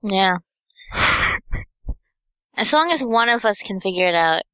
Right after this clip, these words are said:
Speaker 1: it's for the best. Unlike me, where I failed and someone was trying to, like, use my name or something, and I was like, "I don't get it." <laughs>
Speaker 2: Yeah.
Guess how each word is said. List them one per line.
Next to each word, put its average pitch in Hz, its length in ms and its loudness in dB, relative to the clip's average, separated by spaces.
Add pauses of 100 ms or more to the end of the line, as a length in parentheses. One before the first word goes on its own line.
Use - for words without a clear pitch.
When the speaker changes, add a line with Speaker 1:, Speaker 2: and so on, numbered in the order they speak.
(680)
Speaker 1:
it's - 200 -4
for - 160 -2
the 180 80 0
best. 160 400 0
Unlike 208 280 0
me, 202 320 0
where 196 180 0
I 180 120 2
failed 190 600 2 (440)
and 190 140 -10
someone 190 300 -2
was 190 220 -2
trying 185 400 2
to, - 80 -12
like, 170 200 0 (320)
use 196 260 0
my 175 140 2
name 175 500 2
or 170 120 0
something, 170 400 0
and 170 160 0
I 170 60 2
was 175 160 0
like, 185 180 -2
"I 202 100 2
don't 214 220 0
get 214 160 2
it." 190 160 2
<laughs> - 200 -6 (840)
Speaker 2:
Yeah. 151 680 4